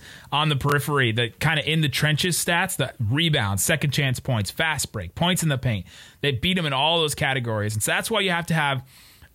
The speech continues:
you have to have different gears and different ways to show yourself, basically. And I think that's why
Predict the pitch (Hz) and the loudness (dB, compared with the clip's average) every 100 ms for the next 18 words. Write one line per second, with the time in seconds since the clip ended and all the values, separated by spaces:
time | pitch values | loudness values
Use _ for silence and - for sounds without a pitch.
0 | - 165 196 226 196 180 165 117 147 175 | -8 -2 0 0 0 0 0 0 2 2
1 | 156 135 151 135 143 113 135 147 143 - | 2 2 0 -2 -4 -2 0 0 -2 -2
2 | 135 120 110 - - - 165 180 185 135 | 0 0 -4 -10 -14 -4 0 2 0 0
3 | 117 110 107 107 117 104 92 113 147 160 | -2 -2 -4 -2 -4 -4 -4 -2 -2 -2
4 | 220 208 196 190 156 151 143 | -2 -2 -2 0 0 2 0